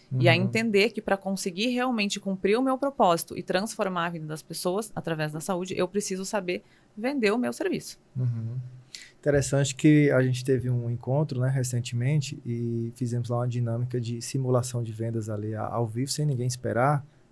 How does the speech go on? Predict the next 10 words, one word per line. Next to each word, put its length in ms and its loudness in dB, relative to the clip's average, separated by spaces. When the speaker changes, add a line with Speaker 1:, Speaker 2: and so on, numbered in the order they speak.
Speaker 2:
Nem 160 6
eu 100 8
sabia 320 4
que 140 -4
tem 100 0
aquilo 240 -2
ali, 140 0
na 80 -2
verdade. 520 -2
E 280 4